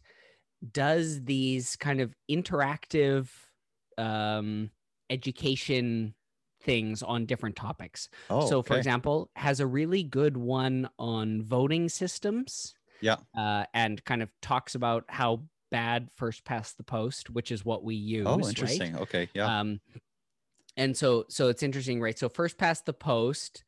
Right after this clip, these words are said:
Speaker 1: the, in Canada, which is where Jeff and I are reporting from, right? So we've got, uh, three main parties, and we've got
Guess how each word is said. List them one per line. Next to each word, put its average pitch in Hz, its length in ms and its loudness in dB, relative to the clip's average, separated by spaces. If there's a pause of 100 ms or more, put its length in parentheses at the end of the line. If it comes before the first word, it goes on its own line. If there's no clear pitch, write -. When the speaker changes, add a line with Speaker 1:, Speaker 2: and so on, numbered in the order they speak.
(320)
Speaker 1:
the, 131 260 -2
in 131 180 2
Canada, 131 680 2
which 117 240 -4
is 104 160 -10
where 101 140 -4
Jeff 101 220 -8
and 120 100 -6
I 101 100 -2
are 101 100 -2
reporting 104 460 -2
from, 101 240 -4
right? 113 160 -4
So 135 100 2
we've 143 300 0
got, 139 420 2 (420)
uh, 110 140 4
three 151 400 0
main 131 340 4
parties, 120 680 0 (320)
and 117 180 2
we've 113 180 0
got 113 220 2